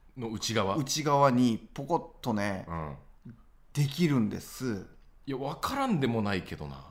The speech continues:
Speaker 2: ニキビ的な大きさだったり。
Speaker 1: それは食べたことによる
Speaker 2: よるものだと思うんです。
Speaker 1: なのか？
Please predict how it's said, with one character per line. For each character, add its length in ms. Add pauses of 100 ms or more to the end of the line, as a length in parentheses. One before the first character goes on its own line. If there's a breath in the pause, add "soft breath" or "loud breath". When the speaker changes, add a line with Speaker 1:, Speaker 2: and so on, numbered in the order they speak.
(120)
Speaker 2:
ニ 220
キ 200
ビ 140
的 320
な 100
大 220
き 100
さ 160
だ 80
っ 20
た 60
り。 60
Speaker 1:
そ 160
れ 60
は 180
食 120
べ 120
た 180
こ 180
と 120
に 120
よ 160
る 200 (440 soft breath)
Speaker 2:
よ 240
る 120
も 140
の 60
だ 120
と 80
思 180
う 20
ん 60
で 80
す。 140
Speaker 1:
な 80
の 100
か？ 60